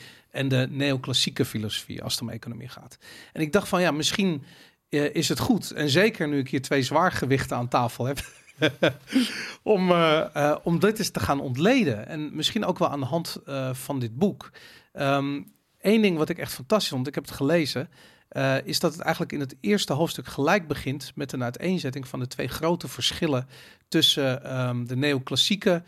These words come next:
eh, eh, ideeën over economie en de Oostenrijkse ideeën. En een van die, een van de belangrijkste verschillen, eh, vond ik dat, ehm, eh, de, de Oostenrijkers, om het maar even zo te zeggen,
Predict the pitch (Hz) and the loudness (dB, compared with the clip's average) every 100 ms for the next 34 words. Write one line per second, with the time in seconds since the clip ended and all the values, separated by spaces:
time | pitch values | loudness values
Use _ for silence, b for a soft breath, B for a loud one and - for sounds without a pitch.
0 | b b b - 139 131 127 - 139 127 | b b b -6 -2 0 -2 -4 -4 -4
1 | 123 - - 139 - 147 123 160 160 156 | -6 -8 -10 -10 -8 -6 2 4 4 4
2 | 139 - 143 - 135 135 135 131 127 190 | 0 -4 -6 -6 -4 -2 -2 -6 0 2
3 | 170 135 117 - 123 123 120 160 170 170 | 2 -2 -4 -6 -10 -8 -10 -8 -6 -4
4 | 160 143 131 B B B B 165 185 151 | -2 -4 -6 B B B B 0 2 2
5 | 131 143 196 208 185 - 143 - - - | 2 4 4 4 2 0 -4 -4 -2 2
6 | 220 185 139 170 _ _ _ _ _ _ | 4 2 0 -6 _ _ _ _ _ _
7 | - - - 131 127 131 127 202 202 147 | -16 -14 -6 -2 0 0 -2 2 2 0
8 | - - 139 131 - - 139 131 127 120 | -4 -4 -4 -4 -10 -8 -6 -4 -4 -6
9 | - - - 139 131 131 127 123 131 127 | -10 -18 -12 -8 -4 -4 -6 -6 -4 -4
10 | 127 127 196 - - 127 117 131 165 139 | -6 -2 2 2 2 0 -2 -4 -6 -8
11 | 127 - 127 123 123 120 113 - | -10 -12 -10 -8 -8 -8 -10 -10